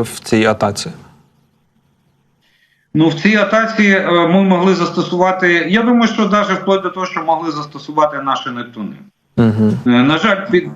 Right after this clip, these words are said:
Speaker 2: підробної інформації немає, скоріш за все, тому що або мог-, могли бути застосовані ракети типу "Скалп" або "Шторм Шедоу". Тому що, е, е,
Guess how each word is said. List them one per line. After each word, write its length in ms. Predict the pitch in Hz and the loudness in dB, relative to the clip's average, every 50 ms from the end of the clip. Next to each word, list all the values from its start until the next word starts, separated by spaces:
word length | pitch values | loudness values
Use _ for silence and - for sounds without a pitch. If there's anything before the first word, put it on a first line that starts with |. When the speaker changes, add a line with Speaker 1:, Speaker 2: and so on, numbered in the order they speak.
| - | -4
Speaker 2:
підробної 520 | - 165 156 160 185 196 196 185 180 180 170 | -4 -2 0 2 2 2 2 2 0 0 0
інформації 580 | 156 175 175 175 180 175 175 175 - 175 170 | 0 0 0 2 2 0 0 0 -2 -2 0
немає, 260 | 175 190 208 226 202 | 2 2 2 2 2
скоріш 360 | 190 - - 180 185 175 147 120 | 0 0 0 2 2 2 2 2
за 120 | 120 127 | 0 0
все, 200 | 120 - - 113 | 0 0 -2 -4
тому 260 | 110 - 143 165 170 | -4 -4 -6 -6 -6
що 200 | 156 - 170 156 - | -4 -2 -2 0 0
або 240 | 156 160 190 202 240 240 | 0 0 0 0 2 2
мог-, 320 | 220 202 196 190 - 185 170 | 4 4 2 2 -2 -6 -6
могли 280 | 175 165 - 180 190 | -6 -4 -4 -2 -4
бути 280 | 190 - 180 175 - 156 | -2 -2 -2 -2 -2 -2
застосовані 680 | - 147 147 - - 151 147 - 170 165 160 147 139 135 | -4 -6 -8 -8 -8 -8 -6 -4 -2 -2 -2 -2 0 0
ракети 420 | 135 135 - - 156 156 151 135 | -2 -2 0 -2 -2 -2 -4 -6
типу 340 | - - 147 139 - 135 123 | -8 -4 -4 -4 -4 -6 -12
"Скалп" 420 | - - - 156 156 156 156 156 - - | -10 -6 -2 0 0 0 0 -2 -6 -10
або 360 | - 135 127 123 127 127 113 | -8 -6 -4 -2 0 0 0
"Шторм 360 | - - - 131 120 117 110 | -2 -2 -2 0 0 0 -2
Шедоу". 380 | - - 104 95 85 - - - - - - - - - _ _ - | -4 -4 -4 -4 -4 -4 -8 -14 -16 -16 -20 -20 -20 -20 _ _ 0
Тому 200 | 123 135 143 139 | 2 4 4 2
що, 500 | 143 - - 147 147 143 143 135 - - - - - - | 0 0 0 2 2 2 2 0 -2 -6 -12 -16 -8 -4
е, 80 | 127 127 | 0 0
е, 800 | 123 127 127 127 127 123 127 127 117 127 127 123 123 123 123 | 2 2 2 2 2 2 2 0 0 2 2 2 2 2 2